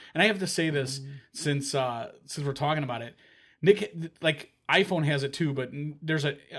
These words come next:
Speaker 1: um, an app or, like, you know, with your phone, if somebody calls and you can't get to the phone, you can click, like, a clear text response that says, like, "Hey, I'm busy,"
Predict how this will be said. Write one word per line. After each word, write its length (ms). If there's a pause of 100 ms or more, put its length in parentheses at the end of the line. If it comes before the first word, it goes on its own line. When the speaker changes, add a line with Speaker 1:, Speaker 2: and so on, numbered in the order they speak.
(140)
Speaker 1:
um, 280
an 120
app 400 (180)
or, 140
like, 200 (120)
you 100
know, 60
with 200
your 120
phone, 280
if 120
somebody 260
calls 520
and 100
you 80
can't 420
get 160
to 80
the 100
phone, 480 (340)
you 120
can 160
click, 320
like, 140
a 60
clear 360
text 380
response 480
that 120
says, 240
like, 300 (140)
"Hey, 160
I'm 160
busy," 480